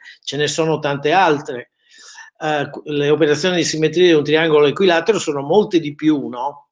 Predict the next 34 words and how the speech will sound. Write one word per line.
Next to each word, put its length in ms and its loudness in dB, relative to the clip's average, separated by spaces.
Che, 220 -2
che 120 -4
la 120 0
semplice 520 0
rotazione. 640 -6
Ma 160 0
noi, 520 2
a 120 -2
me 160 0
interessa 600 0
solo 500 2
farvi 480 0
capire 600 -4
il 440 -4
metodo, 1080 0
punto. 720 -2
Non 240 -6
ho 80 -2
nessun 400 -4
altro 340 0
obiettivo. 800 -4
Cioè, 240 -2
non 180 -4
ci 120 -4
mettiamo 420 2
certo 320 0
qua 160 2
a 80 2
fare 360 2
i 160 0
conti 380 -2
di 160 -2
orbitali 460 -4
molecolari. 680 -10